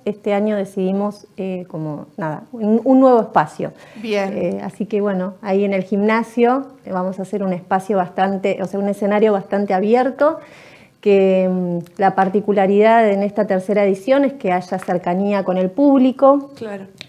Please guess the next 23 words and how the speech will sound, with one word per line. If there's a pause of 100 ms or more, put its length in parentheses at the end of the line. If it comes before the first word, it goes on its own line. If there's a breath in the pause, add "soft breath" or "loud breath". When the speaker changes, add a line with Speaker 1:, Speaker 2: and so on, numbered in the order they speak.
Speaker 1:
que
las
producciones
artísticas
de
cada
grupo
estén
bien
cercano, (560 loud breath)
y
vamos
a
contar
con
un
streaming, (220 loud breath)
así
que
nada,
muy,
muy
contenta.